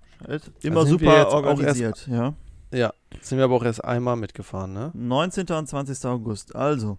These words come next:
Speaker 1: sind noch drei Monate.
Speaker 2: Och,
Speaker 1: Paul, wir haben ja erst
Speaker 2: siehste
Speaker 1: Mai.
Speaker 2: mal.
Speaker 1: Welches Mofa-Rennen ist denn schon im Mai?
Speaker 2: Ja, das
Speaker 1: Fünfundsechzig
Speaker 2: stimmt.
Speaker 1: Teams.
Speaker 2: Kleinhau.
Speaker 1: Ja, hundert Tage noch. Also, es ist, kannst dich sogar noch anmelden.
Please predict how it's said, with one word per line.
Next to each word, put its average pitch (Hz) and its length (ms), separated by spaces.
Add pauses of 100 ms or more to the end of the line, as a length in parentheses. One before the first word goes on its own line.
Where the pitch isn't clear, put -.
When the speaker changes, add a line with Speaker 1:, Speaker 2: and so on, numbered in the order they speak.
Speaker 1:
sind 139 180
noch 123 180 (440)
drei 120 200
Monate. 110 420
Speaker 2:
Och, 139 340 (320)
Speaker 1:
Paul, 113 200
wir 123 60
haben 139 80
ja 143 60
erst 139 120
Speaker 2:
siehste 131 80
Speaker 1:
Mai. 131 280
Speaker 2:
mal. 135 60 (280)
Speaker 1:
Welches 117 260
Mofa-Rennen 117 400
ist 110 140
denn 107 80
schon 131 160
im 107 100
Mai? 113 120
Speaker 2:
Ja, 131 40 (1080)
das - 100
Speaker 1:
Fünfundsechzig 98 400
Speaker 2:
stimmt. 95 240
Speaker 1:
Teams. - 140
Speaker 2:
Kleinhau. 107 440 (2250)
Speaker 1:
Ja, 95 220
hundert 143 320
Tage 117 260
noch. 101 260
Also, 127 420 (1080)
es - 200
ist, 165 180
kannst 220 200
dich 220 80
sogar 208 140
noch 190 120
anmelden. 113 580